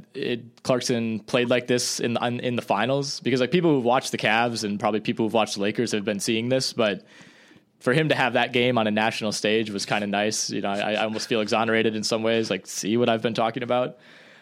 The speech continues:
Um, do you recall, I think it was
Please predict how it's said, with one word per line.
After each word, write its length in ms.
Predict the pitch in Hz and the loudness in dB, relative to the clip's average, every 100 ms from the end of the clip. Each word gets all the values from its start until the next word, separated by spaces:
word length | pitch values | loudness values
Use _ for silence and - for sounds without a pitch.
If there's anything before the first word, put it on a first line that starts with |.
| - | -12
Um, 760 | - 104 104 104 101 98 95 117 _ - | -2 0 2 0 -2 -4 -8 -12 _ -6
do 100 | 139 | 0
you 60 | 175 | 2
recall, 500 | 165 156 156 151 147 | 4 4 4 4 2
I 80 | |
think 140 | 135 131 | 0 2
it 40 | |
was 380 | 135 117 - - | 2 0 -4 -6